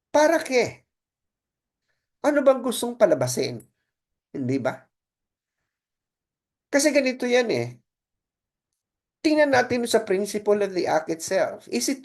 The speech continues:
wrong to place these agencies that are performing education functions in the education sector? Why limit it only to DepEd, ched, S U Cs, and tesda? Di ba?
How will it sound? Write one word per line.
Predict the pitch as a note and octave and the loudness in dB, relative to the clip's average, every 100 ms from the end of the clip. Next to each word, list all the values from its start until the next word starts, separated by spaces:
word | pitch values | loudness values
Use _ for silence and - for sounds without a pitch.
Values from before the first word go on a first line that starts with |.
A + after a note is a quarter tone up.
| F#3 | 2
wrong | F3+ G#3+ G#3+ | 2 2 -2
to | F3 | -6
place | - E3 G3 G3+ - | -4 -2 0 -2 -6
these | C#3 F3+ F#3 | -2 -2 -4
agencies | - F3 F3 E3 E3 D#3+ D#3 | -4 -4 -4 -6 -6 -6 -6
that | C3+ | -2
are | B2+ B2+ | -2 -2
performing | B2+ B2+ F3+ E3+ E3 D3 | -4 -2 0 0 0 -2
education | C#3+ C#3+ C3+ C3 C3+ B2 | -6 -4 -2 -2 -2 -6
functions | C3+ A2 A#2 A2 B2 C#3 | -8 -8 -8 -8 -8 -6
in | |
the | D#3+ | -4
education | D#3 E3+ E3 D#3+ E3+ F3 | -4 -4 -6 -6 -8 -8
sector? | A3+ A3 A2 G#2 - _ - - - | -8 -10 -16 -18 -20 _ -20 -20 0
Why | F3 G#3 G#3+ | 6 6 6
limit | A3+ A#3 A3+ A3+ G3 | 2 2 2 2 -2
it | F#3+ | -2
only | F3+ F#3+ F#3 F#3+ | -2 -2 -4 -4
to | F3 D3+ C3+ | -2 0 0
DepEd, | A#2+ C#3 - F3 A3 G3+ - _ - | 0 -2 -2 0 0 -2 -14 _ -6
ched, | - F3+ F3+ F#3 - _ _ | 2 4 4 0 -14 _ _
S | D3 D#3+ - E3+ | 0 0 0 -2
U | |
Cs, | E3+ C3 C3 C3+ - - _ _ _ _ | -2 -6 -8 -8 -14 -18 _ _ _ _
and | - F3 | -8 -2
tesda? | A3 A#3 - - - _ _ _ _ _ _ _ _ _ _ _ _ _ _ _ _ _ | 0 -2 -8 -14 -16 _ _ _ _ _ _ _ _ _ _ _ _ _ _ _ _ _
Di | - C3+ | -4 -2
ba? | A3+ | -2